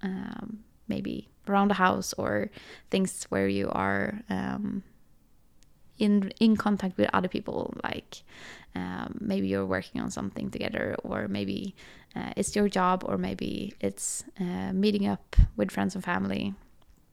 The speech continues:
things like that. And maybe you're struggling to prioritize things that are just for you and, and just for your own joy and fulfillment. And that can be something to investigate as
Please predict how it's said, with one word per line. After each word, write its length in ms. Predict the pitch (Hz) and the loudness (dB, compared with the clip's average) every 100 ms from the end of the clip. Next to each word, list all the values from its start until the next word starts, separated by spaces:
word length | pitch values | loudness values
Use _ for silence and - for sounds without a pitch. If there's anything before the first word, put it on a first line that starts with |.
| _ - - | _ -20 -8
things 220 | - 208 208 | -2 0 0
like 100 | 202 | 0
that. 240 | 196 202 | -2 -2
And 200 | - 196 202 - - - - | 0 0 -2 -10 -18 -18 0
maybe 180 | 190 180 | 2 6
you're 140 | 180 | 4
struggling 420 | 175 - 190 185 | 4 0 2 2
to 100 | 180 | 0
prioritize 520 | 190 - 196 - - - | 0 0 2 -2 -4 -4
things 300 | - 190 - | -4 -4 -4
that 100 | - | -4
are 100 | 95 | -4
just 260 | - - | -4 -6
for 120 | - | -4
you 300 | 98 - - - | -4 -2 -4 -2
and, 320 | - - 202 - | -2 -4 -6 -6
and 200 | - 185 | -4 -4
just 240 | - - | -4 -4
for 100 | - | -2
your 160 | 95 - | -2 0
own 380 | 95 95 95 101 | -2 -2 -4 -4
joy 260 | - 95 101 | -2 0 -2
and 140 | - | -4
fulfillment. 760 | 196 - 196 - - 226 - - - - - - - - _ | -6 -6 -6 -4 -4 -6 -8 -14 -20 -20 -20 -20 -20 -20 _
And 120 | 180 | -4
that 280 | 175 175 185 | 0 0 -2
can 160 | - 175 | -6 -4
be 100 | 180 | -4
something 380 | - - - 196 | -8 -10 -8 -6
to 100 | - | -6
investigate 500 | - - - - - | -6 -6 -8 -8 -8
as 100 | - | -10